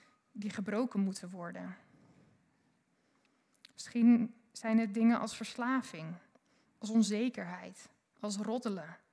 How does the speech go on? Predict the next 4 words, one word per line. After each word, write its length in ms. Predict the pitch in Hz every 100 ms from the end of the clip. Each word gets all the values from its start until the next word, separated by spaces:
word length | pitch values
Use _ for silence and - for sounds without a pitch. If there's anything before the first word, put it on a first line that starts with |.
| _ _ _ _ _
hebzucht, 800 | - 240 - - 202 202 - - _ -
leugens 520 | 220 226 269 233 202
verspreiden. 720 | 175 - - 170 170 170 180 - _ _ _ _ _ _ _ _ _ _ _ _ _ _ _ _ _ _ -
Waarin 680 | 220 240 262 247 240 202 190